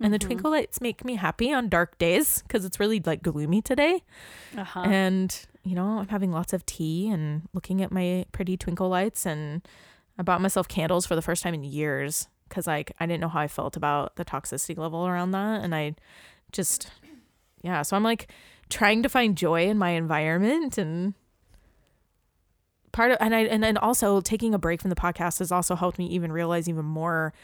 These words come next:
Speaker 1: about how joyful podcasting is for me.
Speaker 2: Hmm.
Speaker 1: You know,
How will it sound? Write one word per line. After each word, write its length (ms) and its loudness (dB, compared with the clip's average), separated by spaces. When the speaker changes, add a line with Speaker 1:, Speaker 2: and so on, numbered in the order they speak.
Speaker 1:
about 220 2
how 140 0
joyful 400 -2
podcasting 580 -6
is 140 -6
for 140 -8
me. 280 -8
Speaker 2:
Hmm. 360 -8
Speaker 1:
You 140 2
know, 260 0